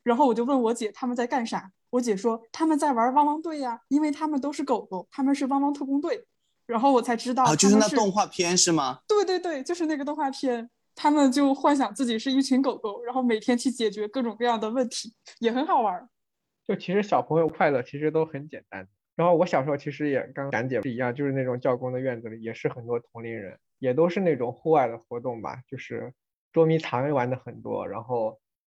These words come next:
Speaker 3: 丢沙包啊，还有一些其他的打弹珠什么的。另外还有就是我记得很清楚，就是当时我们那有一个年纪比较大的人，叫，小名叫东东吧，然后那些老师就叫我们叫冬瓜军团。<laughs> 然后就是会到整个学校里面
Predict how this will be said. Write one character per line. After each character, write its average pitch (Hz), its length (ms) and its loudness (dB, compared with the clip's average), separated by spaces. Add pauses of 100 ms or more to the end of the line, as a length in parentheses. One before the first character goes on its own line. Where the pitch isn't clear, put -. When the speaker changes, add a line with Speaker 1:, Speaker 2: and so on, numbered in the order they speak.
(180)
Speaker 3:
丢 139 140 0
沙 127 240 4
包 123 260 6
啊， 117 400 0
还 127 80 -8
有 117 100 2
一 123 60 -4
些 123 200 -4
其 123 180 -14
他 135 180 0
的 117 260 0 (280)
打 120 160 -2
弹 135 180 0
珠 135 160 -2
什 135 160 -10
么 92 120 -14
的。 - 240 -16
另 170 120 4
外 165 100 6
还 165 140 0
有 151 120 6
就 156 120 -2
是 156 100 -4
我 135 100 -4
记 156 120 -6
得 156 100 -4
很 - 140 -20 (100)
清 156 120 -10
楚， 139 80 -6
就 139 160 -14
是 127 260 -8 (300)
当 175 160 -4
时 175 100 -6
我 135 120 0
们 123 180 -6
那 156 200 -4 (120)
有 127 160 -6
一 127 40 -6
个 147 80 -4
年 135 220 -4
纪 147 80 -6
比 120 100 -10
较 123 140 -4
大 143 240 0
的 113 100 -6
人， 90 280 -12
叫， 120 340 -4 (120)
小 113 140 -6
名 127 120 -4
叫 135 100 4
东 147 220 -2
东 147 180 0
吧， 123 220 -2
然 131 100 -4
后 135 160 4 (100)
那 151 120 -2
些 147 100 -2
老 131 180 -2
师 - 140 -8
就 139 140 0
叫 139 120 2
我 117 60 0
们 113 100 -10
叫 120 140 0
冬 139 220 -6
瓜 139 120 -2
军 135 220 -6
团。 - 220 -16 (280)
<laughs> - 160 -20 (340)
然 135 100 0
后 143 120 2
就 151 120 -2
是 143 160 -2
会 165 140 2
到 151 160 6
整 135 220 -6
个 131 100 -4
学 135 100 -2
校 156 200 6
里 117 100 6
面 120 100 -2